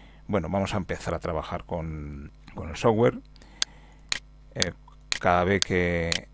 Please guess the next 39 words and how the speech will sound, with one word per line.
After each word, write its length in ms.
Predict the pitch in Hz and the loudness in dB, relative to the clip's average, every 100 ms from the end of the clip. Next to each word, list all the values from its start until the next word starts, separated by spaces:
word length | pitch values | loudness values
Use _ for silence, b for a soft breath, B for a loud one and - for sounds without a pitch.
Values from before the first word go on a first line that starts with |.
| - | -6
arrancamos 680 | 92 90 85 95 87 82 | -2 -2 0 0 0 -2
la 80 | 82 | -4
aplicación 880 | - 80 90 82 98 95 87 82 85 - - | -4 -4 -4 -4 0 0 0 -2 -6 -12 -12
nos 200 | - 85 | -8 -8
encontramos 440 | 80 80 85 85 82 | -6 -6 -4 -4 -4
con 120 | 87 | -4
una 80 | 85 | -4
ventana 320 | 80 82 78 | -4 -6 -8
similar 340 | - 82 80 | -8 -4 -2
a 80 | 85 | 0
esta. 380 | 127 - 95 - | -2 -2 -4 -4
Es 140 | 90 | -8
una 80 | 87 | -6
ventana 400 | 80 76 82 78 | -6 -6 -6 -4
de 260 | 76 78 78 | -4 -4 -4
los 160 | 76 | -6
proyectos 420 | - 76 78 - - | -8 -8 -8 -10 -12
que 120 | - | -12
se 80 | 76 | -10
encuentran 440 | 76 76 78 76 | -10 -8 -6 -6
en 100 | 76 | -8
el 40 | |
equipo. 480 | 73 - 92 80 85 B B B B B | -8 -6 -6 -6 -8 B B B B B
La 180 | - 85 | -6 -4
mayoría 520 | 80 82 80 82 90 | -2 -2 -4 -2 -2
de 120 | 85 85 | 0 -2
ellos 260 | 82 80 | -2 -4
son 680 | - 87 82 82 80 78 85 B B - | -4 -4 -4 -4 -6 -8 -10 B B -12
proyectos 640 | 85 85 82 - 85 85 78 | -6 -4 -4 -4 -2 -2 -4
de 80 | |
ejemplo 640 | 73 - 90 78 85 82 82 | -6 -4 -6 -4 -4 -2 -4
que 140 | - 80 | -6 -8
trae 340 | 87 82 80 | -4 -2 -2
la 140 | 78 | -4
propia 480 | 73 80 76 80 80 | -6 -8 -6 -4 -4
aplicación 480 | 80 80 - 73 78 | -4 -6 -8 -8 -8
cuando 220 | 78 78 | -8 -8
se 120 | - | -8
instala. 480 | - - 98 92 92 | -8 -2 0 0 -4